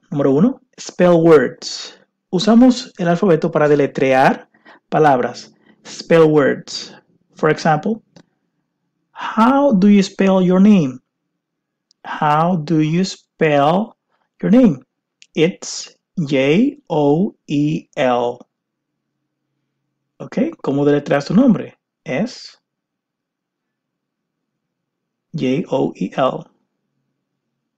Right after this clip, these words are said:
Ok. Otro uso es para leer las iniciales. Read initialisms.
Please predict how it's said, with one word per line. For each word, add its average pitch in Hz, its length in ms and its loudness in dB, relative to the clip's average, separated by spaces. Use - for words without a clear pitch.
Ok. 208 200 2
Otro 226 320 6
uso 196 440 0
es 170 340 2
para 165 200 -2
leer 160 460 2
las 151 160 -6
iniciales. 139 760 -4
Read 175 380 0
initialisms. 151 1000 0